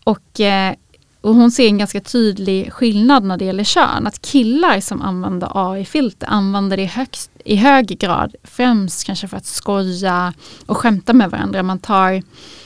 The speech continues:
en bild på sig själv, man an-, lägger på ett filter och man skickar till sin kompis och så skrattar man.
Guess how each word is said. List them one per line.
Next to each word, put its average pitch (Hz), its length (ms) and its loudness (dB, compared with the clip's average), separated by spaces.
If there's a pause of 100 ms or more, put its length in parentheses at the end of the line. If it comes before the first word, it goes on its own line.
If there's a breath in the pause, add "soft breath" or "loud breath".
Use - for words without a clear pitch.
(100)
en 208 120 -4
bild 196 200 -2
på 202 100 -4
sig 190 160 -6
själv, 277 420 4
man 214 160 2
an-, 202 200 0
lägger 196 200 -2
på 196 100 -6
ett 190 100 -6
filter 254 440 -2
och 202 60 -2
man 190 100 -2
skickar 196 280 -10
till 185 160 -14
sin 196 200 -8
kompis - 440 -8
och - 80 -8
så - 100 -10
skrattar - 440 -8
man. 202 240 -2